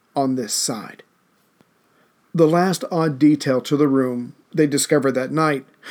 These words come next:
was when a section of the wallpaper was torn away, a small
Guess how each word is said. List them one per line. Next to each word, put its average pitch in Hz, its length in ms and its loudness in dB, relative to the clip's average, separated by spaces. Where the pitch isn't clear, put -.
was 151 360 4
when 180 180 2
a 196 120 2
section 180 500 -2
of 160 140 -4
the 147 100 2
wallpaper 135 840 0
was 147 180 -4
torn 147 280 0
away, 127 500 0
a 151 140 2
small 135 580 0